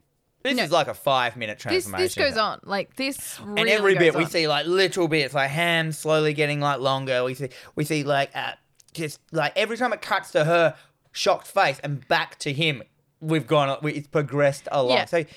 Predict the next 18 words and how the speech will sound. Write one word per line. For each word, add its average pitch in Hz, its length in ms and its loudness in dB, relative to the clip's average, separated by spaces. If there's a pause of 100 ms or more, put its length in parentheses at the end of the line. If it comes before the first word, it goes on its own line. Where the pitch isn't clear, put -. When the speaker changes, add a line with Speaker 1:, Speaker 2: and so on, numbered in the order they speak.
Speaker 1:
you 160 80 -4
don't 240 180 0
actually 285 220 -4
see 233 220 -2
the 185 120 -4
progression 156 680 -4
that 185 160 -2
much. 220 320 -2
You 160 80 -8
just 208 180 -4
see 226 140 -6
cuts - 480 -6
between 156 720 -2
the 139 80 -2
cra-, - 300 -4
transactional 123 720 -6
bits. 110 240 -6 (140)
Speaker 2:
Yeah. 277 160 -2